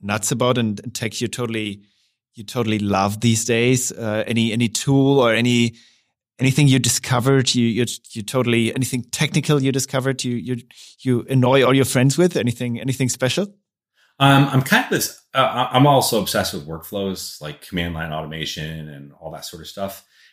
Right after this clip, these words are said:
Speaker 2: And I am trying to, so I'm on a Mac. Um, I don't use Linux anymore as my daily driver.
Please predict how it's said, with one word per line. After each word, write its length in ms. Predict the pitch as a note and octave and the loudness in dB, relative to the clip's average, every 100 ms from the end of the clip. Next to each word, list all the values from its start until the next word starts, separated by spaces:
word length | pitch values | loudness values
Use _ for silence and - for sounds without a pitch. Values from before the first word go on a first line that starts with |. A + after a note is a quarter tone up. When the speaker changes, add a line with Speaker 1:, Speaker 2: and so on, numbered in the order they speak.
| - | -4
Speaker 2:
And 140 | G2 | -2
I 240 | G2 G#2+ C#3+ | 2 4 4
am 460 | D3 C#3 A2 G2 | 4 2 0 -2
trying 560 | - - A2+ C#3 B2 G2 | -2 -2 0 2 0 -4
to, 120 | - | -8
so 160 | - F2+ | -4 -2
I'm 80 | |
on 80 | G#2 | -2
a 60 | F#2 | -2
Mac. 340 | D#2+ E2 - - _ | -2 -4 -6 -20 _
Um, 180 | F2+ D#2+ | -12 -10
I 60 | D#2+ | -10
don't 160 | F2 | -12
use 160 | E2 D2 | -14 -16
Linux 260 | E2 D#2+ E2+ | -14 -14 -14
anymore 280 | D#2 D#2+ | -12 -12
as 100 | D2 | -14
my 60 | D2+ | -16
daily 240 | D2 D#2 | -16 -14
driver. 480 | D2 D#2 D#2+ F2 E2+ | -12 -12 -12 -14 -18